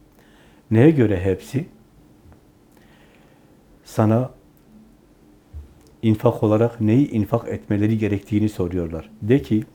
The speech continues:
ihtiyaçtan fazlasını. Evet, ihtiyaçtan fazlasını. Böyle olunca hepsini vermiş olur.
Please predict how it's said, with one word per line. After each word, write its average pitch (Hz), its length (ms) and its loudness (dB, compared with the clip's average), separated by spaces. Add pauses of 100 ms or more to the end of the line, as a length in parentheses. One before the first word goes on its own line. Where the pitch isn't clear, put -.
(180)
ihtiyaçtan 107 580 -6
fazlasını. 98 580 -6 (2250)
Evet, 90 140 -16 (120)
ihtiyaçtan 98 480 -8
fazlasını. 98 480 -8 (880)
Böyle 127 200 6
olunca 117 300 0
hepsini 107 380 -4
vermiş 92 320 -4
olur. 156 280 -2